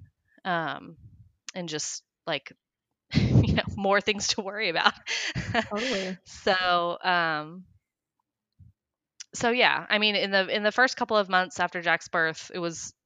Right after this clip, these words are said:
Speaker 1: there were some times when it was really rough. Thankfully, um, <sighs> I had some,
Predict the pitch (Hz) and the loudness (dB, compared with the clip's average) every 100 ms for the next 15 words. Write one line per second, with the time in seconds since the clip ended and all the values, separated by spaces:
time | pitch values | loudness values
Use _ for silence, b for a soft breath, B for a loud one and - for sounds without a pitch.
0 | _ _ _ 196 196 180 165 180 170 165 | _ _ _ -2 2 2 0 -4 -6 -12
1 | 143 - 170 165 175 170 165 160 165 156 | -8 -4 -4 -4 -6 -4 -6 -4 -2 0
2 | 156 156 - - - 185 180 202 180 175 | 2 0 0 -14 -6 -6 -4 -4 0 0
3 | 165 165 - B B B B B B B | 0 0 -4 B B B B B B B
4 | _ _ - 185 180 175 170 175 - - | _ _ 0 4 4 2 0 -6 -8 -8
5 | - - 190 190 190 180 - 175 165 165 | -8 -4 0 2 2 0 0 -2 -2 -10
6 | 160 | -12